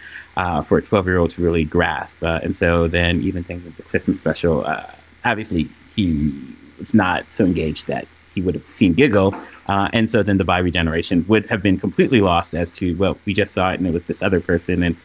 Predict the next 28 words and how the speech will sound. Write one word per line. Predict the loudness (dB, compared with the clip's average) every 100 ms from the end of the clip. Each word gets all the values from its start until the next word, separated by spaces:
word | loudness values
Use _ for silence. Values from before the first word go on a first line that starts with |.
| -20 _ _
now | -2 -2
it's | -4
this | -4 0
new | 4 4
person. | 2 -4 -4 -8 -8 -10 _ _ _
Um, | 0 2 2 0 0
so | 2 2 4
again, | 2 2 -2 -4 -2
as | -2 -4 -10
you | -8 -6
said, | -6 -2
Josh, | -2 -2
I, | -4 -4
I | -2
waited | 0 -2
till | -4 -6
everyone | -4 -2
goes | 0 0
to | -2
sleep, | 0 0 0
uh, | -2 -2 0
and | 0
then | 0 0 0
I, | -2 -2 -2
I | -2
can | -2 -2
just | -4 0
sit, | 2 0